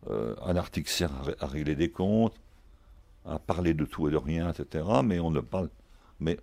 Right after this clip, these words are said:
c'est, il est très rare qu'on analyse un texte, si vous voulez. La critique, la, la critique elle-même a disparu. La critique elle-même, qui était déjà une, euh, j'ai, presque une aberration, si je puis dire,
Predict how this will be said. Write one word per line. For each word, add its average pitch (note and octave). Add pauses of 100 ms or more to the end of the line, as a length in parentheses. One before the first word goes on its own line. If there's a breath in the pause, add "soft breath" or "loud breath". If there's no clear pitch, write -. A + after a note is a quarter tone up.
(100)
c'est, -
il D2+
est -
très F2
rare C3
qu'on D#2
analyse F2
un F#2
texte, -
si -
vous -
voulez. - (540 soft breath)
La D#2
critique, F2+
la, F2
la E2+
critique E2+
elle-même F#2+
a E2+
disparu. D#2 (680 soft breath)
La F2+
critique G#2
elle-même, A#2
qui -
était F2+
déjà E2+
une, F2
euh, C#2+ (720 soft breath)
j'ai, C#2+
presque -
une E2+
aberration, G#2+
si G#2
je -
puis G2+
dire, B2+